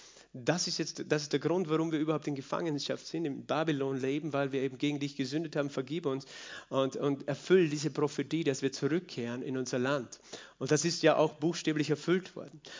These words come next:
Und das ist immer das Schwierige an Prophetie, dass sie mehrere Ebenen hat. Und, äh, manchmal denken wir, nur weil sie sich auf eine Art und Weise erfüllt, brauchen wir uns nicht mehr damit beschäftigen. Aber Prophetie hat mehrere Ebenen. Und, äh, dann können wir verstehen, dass es sich auf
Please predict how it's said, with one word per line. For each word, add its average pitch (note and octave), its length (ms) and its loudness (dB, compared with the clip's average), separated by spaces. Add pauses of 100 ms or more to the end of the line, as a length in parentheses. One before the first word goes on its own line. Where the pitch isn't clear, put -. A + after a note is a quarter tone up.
(160)
Und C3+ 140 0
das D#3 100 6
ist E3+ 140 4
immer F#3 180 10
das E3 140 8
Schwierige F3+ 420 6
an D3 120 2
Prophetie, D#3+ 560 2
dass D#3 200 2
sie D3+ 180 -2
mehrere D3+ 600 2
Ebenen C#3 640 2
hat. C#3+ 320 -2 (300)
Und, D3 280 4
äh, C#3 520 6
manchmal D3+ 320 4
denken D#3 220 4
wir, D3 80 4
nur D#3 140 2
weil D#3 120 6
sie D3+ 120 -4
sich D#3 240 -2
auf C#3+ 80 0
eine C#3+ 300 4
Art D3 160 2
und C#3+ 100 0
Weise C#3+ 220 4
erfüllt, D#3+ 440 0 (460)
brauchen C#3 340 0
wir C#3+ 120 2
uns C#3+ 80 -2
nicht D3+ 180 -4
mehr D3+ 100 4
damit C#3 240 0
beschäftigen. C#3 520 -2
Aber B2+ 100 0
Prophetie C#3 540 -4
hat C#3 240 -4
mehrere C3+ 500 0
Ebenen. B2 480 -2 (1300)
Und, C#3 220 2
äh, C#3 340 6
dann C#3+ 420 4
können D3 260 4
wir C#3 80 4
verstehen, C#3+ 400 0
dass C3 160 -2
es B2+ 100 -8
sich C3+ 180 -2
auf - 140 -6